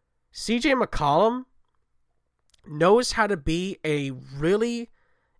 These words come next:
impactful second or third player on a team. He's been tremendous since coming to New Orleans.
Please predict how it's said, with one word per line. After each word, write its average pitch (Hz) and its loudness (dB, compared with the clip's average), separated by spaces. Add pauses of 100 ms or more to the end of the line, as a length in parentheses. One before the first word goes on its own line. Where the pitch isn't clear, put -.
(120)
impactful 175 0
second 180 -4
or 165 0
third 165 0
player 160 0
on 147 2
a 127 -4
team. 156 -8 (1400)
He's 196 -4
been 214 0
tremendous 165 0
since 220 -4
coming 220 0
to 233 -8
New 233 0
Orleans. 233 0